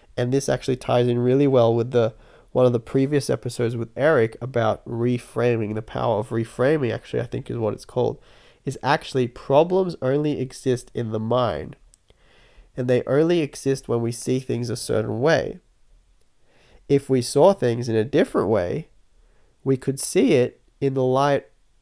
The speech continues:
of understanding and clarity. And when we see things in the light of understanding and clarity, we have no problems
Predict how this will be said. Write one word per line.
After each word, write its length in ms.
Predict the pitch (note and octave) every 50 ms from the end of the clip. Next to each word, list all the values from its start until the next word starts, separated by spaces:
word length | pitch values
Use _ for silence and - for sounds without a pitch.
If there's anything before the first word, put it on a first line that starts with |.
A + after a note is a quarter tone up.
| _ _ _ _ _ _ _
of 140 | - C3 -
understanding 760 | - C3+ C3 B2+ B2+ - - - C#3 C3+ C3+ C3+ C#3 C3+ C3
and 140 | B2+ B2+ C3
clarity. 500 | - - - G3+ C#4+ C4+ E3 B2+ A#2 -
And 120 | A#2 B2+
when 120 | C#3 D3+ D3+
we 120 | D3+ C#3+
see 300 | C3 - - D#3 G3 B3+
things 280 | - - D#3 C3+ C3 B2+
in 100 | B2+ B2
the 80 | B2
light 240 | A#2+ A#2+ A#2+ A#2 A#2
of 80 | A#2+ A#2+
understanding 540 | A#2+ A#2+ A#2+ A#2+ - B2+ B2 A#2 A#2+ A#2
and 100 | A#2+ B2
clarity, 400 | B2+ - - B2 A#2+ A#2 A#2+ A#2+
we 180 | A#2 - B2 B2+
have 280 | B2 C3 D3+ F#3 - -
no 120 | C#3+ A#2
problems 640 | A2+ - - F#3 G#3 F3 A2 F2+ G2 - D3 -